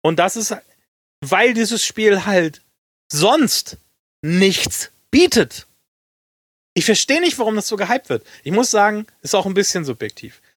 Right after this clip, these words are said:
Weil jetzt, also das Spiel bietet mir persönlich außer diesem, also das Core-Gameplay ist rumspringen und Monster hauen und so und das macht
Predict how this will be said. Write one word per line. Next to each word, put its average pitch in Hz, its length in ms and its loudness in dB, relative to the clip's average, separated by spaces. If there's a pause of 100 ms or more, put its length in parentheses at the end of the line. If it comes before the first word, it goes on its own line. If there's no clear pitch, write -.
(140)
Weil 156 160 2
jetzt, 180 200 0
also 180 180 2
das 170 160 -4
Spiel 226 240 -2
bietet 190 380 -8
mir 208 160 2
persönlich 180 500 -6
außer 208 260 2
diesem, 160 520 -8
also 147 160 -4
das 131 140 -8
Core-Gameplay 196 600 0
ist 139 160 -6
rumspringen 185 460 -4
und 156 80 -6
Monster 190 340 -4
hauen 208 240 -2
und 175 160 -10
so 190 140 -2
und 170 80 -4
das 143 100 -6
macht 170 220 -4